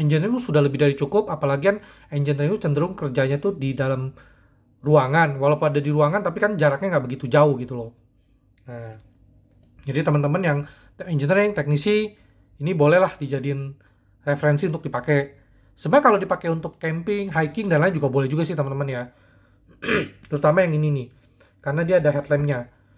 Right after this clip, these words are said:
Tapi kalau kalian mau yang harga lebih ekonomis, cuman ada lampu putihnya, itu ke Nikon B tujuh empat E. Dia lebih ekonomis ya. Nah, karena dia nggak ada lampu merahnya.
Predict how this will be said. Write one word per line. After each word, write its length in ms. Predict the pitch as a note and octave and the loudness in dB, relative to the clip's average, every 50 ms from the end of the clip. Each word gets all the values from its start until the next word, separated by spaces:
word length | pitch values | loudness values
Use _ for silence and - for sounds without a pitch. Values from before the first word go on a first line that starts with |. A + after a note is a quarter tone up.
| _ _ _ _ | _ _ _ _
Tapi 240 | - - - D4+ C#4+ | -6 -2 -2 0 4
kalau 240 | A#3 G3+ F#3+ F#3 - | 4 4 4 4 4
kalian 320 | F3 F#3 F#3+ B3+ C#4 B3+ | 2 2 2 2 2 2
mau 160 | F#3+ E3+ D#3+ | 0 0 0
yang 240 | D#3+ D3+ D3 D#3 D3+ | 0 0 -2 -2 -4
harga 320 | - D3+ D3 C#3 D#3+ D#3 | -4 -6 -4 -2 0 0
lebih 240 | D3+ D3 C#3+ D3+ D3+ | 0 0 0 -2 -2
ekonomis, 480 | D3+ D3+ D3 D3 C#3+ D3 A3+ C4 C4 - | -2 -2 -2 -2 0 0 -2 -2 -4 -6
cuman 320 | - E3 D3 D3 C#3 C#3 | -6 -2 -2 0 0 0
ada 80 | C3+ C#3+ | 0 0
lampu 320 | C#3 C3+ C3+ C#3 D#3 D3 | 0 -2 -2 -4 -6 -8
putihnya, 640 | D3 - D3 C#3+ - D3 C#3 E3+ G3+ A3+ A#3+ A#3+ - - _ _ _ _ | -8 -8 -10 -6 -4 -2 0 0 2 0 0 -2 -6 -14 _ _ _ _
itu 320 | - E3+ E3+ - C4 B3+ | -12 -8 -4 -4 -4 0
ke 80 | - D4 | 2 0
Nikon 640 | C4 E3+ F3 E3+ E3+ - G#3+ G#3+ A3 G#3+ F#3+ D#3 C3+ | 0 0 0 -4 0 2 2 2 0 -2 -6 -2 0
B 160 | F#3 G3+ G#3 | 2 2 2
tujuh 320 | G#3 E3 C#3+ D3 D3 C#3+ | 2 -2 -2 -2 -2 0
empat 160 | D3 D3+ D3 | 0 -2 -2
E. 320 | G3 F3 D#3 C3+ B2+ - _ _ _ _ _ _ _ _ _ _ _ _ _ _ _ | -2 -2 -2 -2 -4 -6 _ _ _ _ _ _ _ _ _ _ _ _ _ _ _
Dia 160 | B2+ D3+ F#3+ | 0 2 4
lebih 240 | G3+ F#3 D3 D3 D3 | 4 4 4 2 0
ekonomis 400 | C#3 D3 C#3 C#3 C#3+ D3+ E3 D#3+ | 0 0 0 0 0 0 0 -2
ya. 240 | D#3 C3+ B2+ B2 - - _ _ _ _ _ _ _ _ _ _ _ _ _ _ - | -2 -2 -4 -4 -10 -16 _ _ _ _ _ _ _ _ _ _ _ _ _ _ -10
Nah, 60 | C3+ - | -6 -2
karena 160 | D3 F3 A3+ | 0 0 2
dia 120 | A#3+ C#4 C4 | 2 2 2
nggak 120 | A3 E3 D#3+ | 2 2 2
ada 80 | D#3+ D#3 | 2 2
lampu 160 | D#3 D#3 D#3+ | 0 -2 -2
merahnya. 640 | D3+ D#3 D#3 E3 G3 G#3 G3 F#3 F3 F3 E3+ - | -2 -2 0 0 0 0 -2 -2 -4 -6 -8 -14